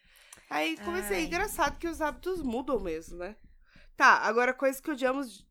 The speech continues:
Speaker 1: real oficial. Pé de galinha. Não consigo defender.
Speaker 2: Fígado.
Speaker 1: Não,
Speaker 2: Não,
Speaker 1: calma.
Speaker 2: pé de galinha também não dá.
Speaker 1: Não, pé de galinha não consigo defender.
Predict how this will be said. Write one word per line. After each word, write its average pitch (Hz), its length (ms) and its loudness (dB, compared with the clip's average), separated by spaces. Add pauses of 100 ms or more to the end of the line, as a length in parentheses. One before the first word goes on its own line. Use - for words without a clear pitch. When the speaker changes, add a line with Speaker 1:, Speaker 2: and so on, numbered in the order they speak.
Speaker 1:
real 233 520 6
oficial. 185 600 -4 (460)
Pé 240 160 0
de 226 100 -6
galinha. 226 540 -2
Não 277 280 2
consigo 330 380 -2
defender. 277 260 0
Speaker 2:
Fígado. 185 420 2 (500)
Speaker 1:
Não, 277 220 4
Speaker 2:
Não, 240 140 0
Speaker 1:
calma. 240 260 8
Speaker 2:
pé 185 60 2
de 170 80 -4
galinha 196 220 -4
também 240 200 -10
não 370 80 -12
dá. 233 180 -12 (280)
Speaker 1:
Não, 220 200 -4 (160)
pé 180 160 -2
de 190 120 -16
galinha 202 280 0
não 214 140 -8
consigo 285 320 -8
defender. 262 540 -6